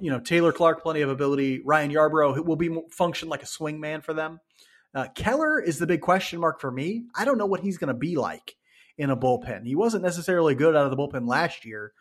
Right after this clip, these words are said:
So we'll see if he ends up, they change his pitch profile or something to be a bullpen guy. I'm not sure.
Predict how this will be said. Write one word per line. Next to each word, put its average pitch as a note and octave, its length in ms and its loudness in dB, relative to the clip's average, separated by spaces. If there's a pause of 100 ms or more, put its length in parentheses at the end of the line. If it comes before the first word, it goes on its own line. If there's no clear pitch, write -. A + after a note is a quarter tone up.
(300)
So D3+ 140 0
we'll E3 200 6
see D3 520 -2
if C3 140 -8
he E3 140 -2
ends D3 160 -4
up, C#3 240 -2 (120)
they D3 120 0
change E3+ 260 -2
his A#2+ 100 -8
pitch E3+ 200 -4
profile C3+ 320 2
or B2+ 80 0
something C3 360 -8 (260)
to D3 80 -6
be D3 120 2
a B2+ 80 4
bullpen C3+ 380 2
guy. A#2 280 -2
I'm C#3 120 -2
not A#2+ 160 -4
sure. A#2+ 320 -6